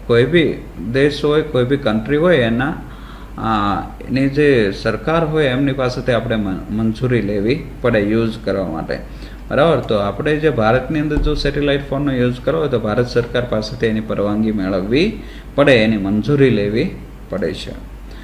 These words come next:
જે સ્થળે ધરતી પરના સેલ્યુલર નેટવર્કની સેવા ઉપલબ્ધ ન હોય ત્યાં માહિતી સંચાર કરવા માટે સેટેલાઇટ ફોનનો ઉપયોગ કરી શકાય છે. સેટેલાઇટ ફોનનો ઉપયોગ કરવા માટે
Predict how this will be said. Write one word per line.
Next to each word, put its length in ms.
જે 220
સ્થળે 360
ધરતી 320
પરના 340
સેલ્યુલર 480
નેટવર્કની 480
સેવા 240
ઉપલબ્ધ 460
ન 280
હોય 460
ત્યાં 360
માહિતી 440
સંચાર 560
કરવા 340
માટે 320
સેટેલાઇટ 560
ફોનનો 200
ઉપયોગ 420
કરી 320
શકાય 340
છે. 180
સેટેલાઇટ 580
ફોનનો 240
ઉપયોગ 280
કરવા 200
માટે 280